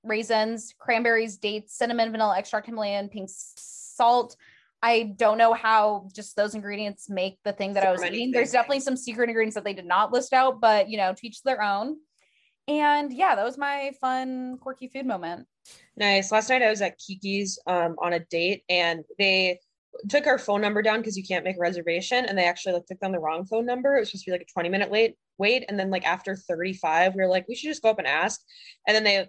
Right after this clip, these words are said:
Speaker 2: presented me the wrong phone number, and I was like, "Oh." So they felt really bad 'cause they seated a bunch of people in front of us, and so they were gonna get us, like, alcohol, but, like, me and my date both had, like, workout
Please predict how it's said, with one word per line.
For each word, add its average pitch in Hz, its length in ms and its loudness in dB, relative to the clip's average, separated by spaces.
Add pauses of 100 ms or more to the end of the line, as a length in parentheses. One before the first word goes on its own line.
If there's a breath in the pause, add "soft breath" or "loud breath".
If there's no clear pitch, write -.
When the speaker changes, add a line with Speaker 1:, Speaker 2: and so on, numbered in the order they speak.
Speaker 2:
presented 208 400 -2
me 196 100 -4
the 180 120 -2
wrong 175 220 0
phone 202 260 0
number, 160 260 -2
and 165 80 -2
I - 20 -4
was 160 80 -6
like, 160 180 -10
"Oh." 165 360 0 (200)
So - 100 -18
they 214 120 0
felt 277 180 -2
really 220 160 -4
bad 185 300 2
'cause 190 80 -14
they 180 120 -6
seated 190 280 -6
a 180 40 -8
bunch 175 160 -2
of - 40 -20
people - 180 -8
in 160 60 -10
front 175 200 2
of 190 60 0
us, 240 260 4
and 202 120 -6
so 190 120 6
they 185 120 4
were 185 60 4
gonna 196 180 -4
get 185 160 0
us, 180 240 0
like, 165 200 -2
alcohol, 170 400 0
but, 165 160 -8
like, 156 240 -2 (440)
me 196 420 0
and 190 80 0
my 180 120 4
date 175 300 -2
both 170 180 -4
had, 170 140 -2
like, 165 180 -4
workout 165 440 -2